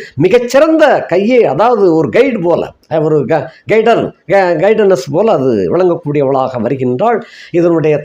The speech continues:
தாக்கம் உங்களுக்கு வாழ்க்கையிலே முன்னேற்ற படிகளிலே, அதாவது கோடீஸ்வரனாக பிரகாசிக்கக்கூடிய வகையிலே இந்த தொடர்பு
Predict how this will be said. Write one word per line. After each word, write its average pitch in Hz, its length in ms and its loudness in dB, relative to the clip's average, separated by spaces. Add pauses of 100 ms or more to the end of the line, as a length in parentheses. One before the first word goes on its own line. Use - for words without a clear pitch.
(100)
தாக்கம் 262 540 0
உங்களுக்கு 170 520 0 (280)
வாழ்க்கையிலே 190 560 2 (320)
முன்னேற்ற 233 520 2
படிகளிலே, 160 560 0
அதாவது 196 260 0 (100)
கோடீஸ்வரனாக 202 880 0
பிரகாசிக்கக்கூடிய 170 1000 -2
வகையிலே 175 580 -2 (200)
இந்த 156 280 0 (180)
தொடர்பு 220 520 0